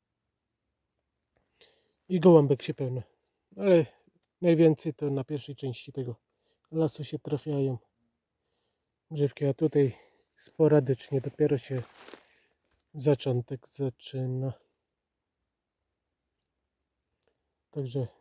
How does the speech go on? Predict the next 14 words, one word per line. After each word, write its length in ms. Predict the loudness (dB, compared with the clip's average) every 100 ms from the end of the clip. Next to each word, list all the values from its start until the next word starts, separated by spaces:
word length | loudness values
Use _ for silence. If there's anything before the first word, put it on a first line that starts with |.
| -14
jeszcze 280 | -12 -12
tutaj 240 | -14 -12 -12
się 160 | -14 -20 _
pokręcimy 640 | -12 -10 -6 -8 -8 -10 -10 -12 _
chwilowo 640 | _ _ -8 -6 -6 -10 -14 _ _ _ _ _ _ _ _ _ _ -8
i 220 | -6 -6 -12 _ _ _ _ _ _ _ _ _ _ _ _ _ _ -10
wracamy. 720 | -6 -4 -6 -8 -6 -6 -10 _ _ _ _ _ _ _ _ _ _ _ _ _ -14
No 100 | -8
to 120 | -4
już 200 | -2 -2
jest 200 | -6 -6
pół 180 | -4 0
do 140 | 0
dwunastej. 760 | 0 0 2 0 -4 -10 -10